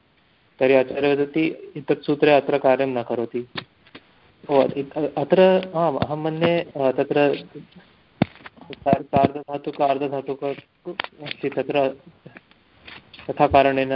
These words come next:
तस्य कारणेन अत्र न कार्यं करोति. अतः इकारश्रवणं न, आम्, अत्र तर्हि तत्र ग-, गकारस्य, गकार एव श्रूयते, गिकार न श्रूयते इत्यस्ति.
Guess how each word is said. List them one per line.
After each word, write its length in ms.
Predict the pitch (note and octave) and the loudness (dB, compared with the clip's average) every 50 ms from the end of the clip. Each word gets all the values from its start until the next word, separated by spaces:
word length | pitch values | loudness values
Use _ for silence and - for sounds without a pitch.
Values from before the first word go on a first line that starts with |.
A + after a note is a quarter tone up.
| C3 C3 C3 | -2 -4 -6
तस्य 520 | C#3+ - - D3 C#3+ - C#3 B2 - D3 C3+ | -8 -12 -18 -14 -8 -6 -6 -4 -2 -2 2
कारणेन 460 | - C3+ C3 C3+ C3 C3 B2+ B2+ B2+ B2+ - | 2 2 2 2 0 -2 -2 -4 -4 -4 -6
अत्र 360 | - - - C#3+ - C#3+ C3 | -6 -8 -12 -10 -6 -4 -2
न 200 | B2+ B2 A#2+ A#2 | -2 0 -2 -2
कार्यं 300 | - - A#2+ A#2 A#2 A#2 | -2 -4 -4 -2 -4 -4
करोति. 520 | - B2+ A#2+ A#2+ A#2 A2+ - F3 F#3 F#3+ - _ _ _ _ _ _ _ _ _ _ _ _ _ _ _ - - - | -2 -4 -2 -2 -4 -4 -4 -6 -6 -8 -12 _ _ _ _ _ _ _ _ _ _ _ _ _ _ _ -8 -2 -2
अतः 360 | C3+ C3+ C#3 C3 C#3+ D3 D3+ | 0 2 2 4 4 4 4
इकारश्रवणं 920 | D3 C#3+ C#3 C3+ - C#3+ C#3+ C#3+ D3 D3+ - - - C3+ C3 C3 C#3 D#3 F3+ | 4 2 -2 0 2 2 2 2 0 -4 -6 0 0 2 2 2 0 -2 -4
न, 140 | F#3+ D3+ B2+ | -4 -4 -2
आम्, 540 | A#2 A2 A#2+ - - B2 A#2+ A#2 C3+ D3 - | -4 -4 -4 -4 -4 -4 -4 -4 -6 -12 -12
अत्र 400 | C3 A#2 - - C3+ C3 C3+ C3+ C3+ - _ _ - - - | -12 -8 -2 0 0 2 2 0 -4 -6 _ _ -12 -4 0
तर्हि 260 | B2+ B2+ C3+ C3+ C3 | 2 4 4 4 2
तत्र 520 | C3 B2+ A#2+ B2 B2 B2 A#2+ B2 C3 C3+ C3+ | 0 -4 -4 -2 -2 -2 -2 -2 -4 -6 -10
ग-, 140 | C#3+ - D3+ C#3+ | -12 -8 -6 -4
गकारस्य, 480 | C3 B2+ - B2+ B2 B2+ B2 - C#3 B2+ C3 - - - - - - - _ _ - C3 | -4 0 2 2 2 2 0 0 -2 -2 -4 -4 -14 -20 -20 -20 -20 -20 _ _ -2 -2
गकार 280 | B2+ - C#3 C3+ C#3 | 2 4 6 6 6
एव 220 | C#3 C3 B2+ B2+ B2 | 4 2 2 0 -2
श्रूयते, 400 | C3 - B2+ B2 A#2+ B2 D#3+ D3+ | -4 -4 -4 -4 -2 -2 -2 0
गिकार 380 | B2+ C3 C3 C3+ C3 C3 C3 | 0 0 2 2 2 2 2
न 200 | C3 B2 A#2+ A#2 | 0 -2 -4 -6
श्रूयते 480 | A2+ - - B2 A#2+ A#2 G#2+ A#2+ A#2+ A#2+ _ _ _ _ _ _ _ _ _ _ _ _ _ _ _ _ _ _ - - - - - - - - - _ _ _ _ _ _ _ - - - - - | -8 -8 -8 -8 -8 -8 -8 -12 -14 -14 _ _ _ _ _ _ _ _ _ _ _ _ _ _ _ _ _ _ -20 -20 -16 -16 -16 -16 -18 -20 -20 _ _ _ _ _ _ _ -20 -20 -20 -20 -18
इत्यस्ति. 580 | C#3 B2 - C3+ A#2 - - _ - - - | -18 -14 -10 -10 -10 -10 -12 _ -20 -20 -20